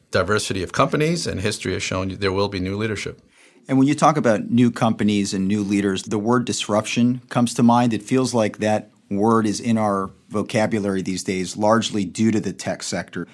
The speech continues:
Speaker 2: So what in your mind is the next big thing that we can expect from tech? And perhaps as an add-on to that, what do you see the impact of technology being on other sectors of the economy?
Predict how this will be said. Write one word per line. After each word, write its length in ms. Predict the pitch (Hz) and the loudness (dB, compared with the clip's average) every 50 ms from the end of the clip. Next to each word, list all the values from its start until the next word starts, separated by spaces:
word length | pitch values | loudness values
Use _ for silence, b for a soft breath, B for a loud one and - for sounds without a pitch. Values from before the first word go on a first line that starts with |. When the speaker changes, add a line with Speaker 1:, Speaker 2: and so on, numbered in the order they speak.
| b b b b b b b b | b b b b b b b b
Speaker 2:
So 160 | - - 131 | -4 -2 0
what 160 | 127 165 185 | 2 2 2
in 100 | 208 190 | 4 4
your 100 | 151 131 | 6 6
mind 300 | 123 120 117 117 117 113 | 8 8 8 8 6 4
is 240 | - 120 123 117 117 | 4 4 2 2 2
the 100 | - 107 | 2 4
next 640 | 104 101 104 107 - - - - - - - 92 | 4 4 4 2 0 -4 -8 -10 -12 -16 -8 -4
big 200 | 113 110 104 85 | -2 -2 -2 -2
thing 360 | - - - 110 107 104 101 | -6 -6 -2 0 0 2 0
that 120 | 95 95 101 | 0 -2 -2
we 120 | 104 101 | -4 -4
can 160 | 104 - 98 92 | -2 -2 -2 -4
expect 600 | 90 - - - - 107 98 90 - - - - | -4 -6 -8 -8 -6 -6 -6 -6 -8 -12 -20 -12
from 200 | - 104 92 90 | -6 -6 -6 -6
tech? 400 | - - - 98 87 78 - - - | -6 -6 -6 -6 -6 -6 -8 -10 -6
And 300 | 110 104 101 98 92 - B B B B B B B - - | -2 0 0 -2 -2 -4 B B B B B B B -10 -6
perhaps 320 | - 123 135 135 139 117 - | -2 2 4 4 4 2 0
as 80 | 90 | -2
an 100 | 110 101 | -2 0
add-on 420 | - 113 113 120 127 123 104 98 98 | 2 4 6 6 6 6 4 2 0
to 120 | - 95 | -2 -4
that, 340 | 90 95 92 90 87 90 - b b b b b b b b | -2 -2 -2 -2 -4 -6 -8 b b b b b b b b
what 180 | 117 123 160 | 0 0 0
do 60 | 180 180 | 2 0
you 80 | 170 | 0
see 220 | 156 - - 139 120 | 0 2 2 2 2
the 200 | 117 113 117 120 | 2 2 4 4
impact 540 | 120 127 123 120 120 107 104 104 101 - | 4 4 4 4 2 2 2 2 0 -2
of 260 | - - 110 101 - - | -6 -6 -6 -6 -6 -4
technology 720 | - - - - 107 107 107 107 110 113 107 90 101 98 | -4 -4 -2 2 2 4 4 4 4 2 2 0 0 -2
being 400 | 82 - 101 101 101 101 101 101 | 0 0 0 2 2 2 0 0
on 520 | - 104 104 101 101 101 98 101 - - _ - | 0 0 0 2 2 2 0 0 -4 -4 _ 4
other 280 | 131 135 123 123 113 | 6 6 6 4 2
sectors 720 | 110 - - 110 92 - - - 85 76 78 78 - - - - | 0 0 0 -2 -2 -2 -4 -8 -8 -6 -6 -8 -10 -12 -12 -10
of 120 | 101 82 | -8 -6
the 80 | 82 90 | -6 -6
economy? 520 | 85 - 90 85 87 95 - - 95 - | -6 -6 -6 -8 -8 -8 -10 -12 -14 -20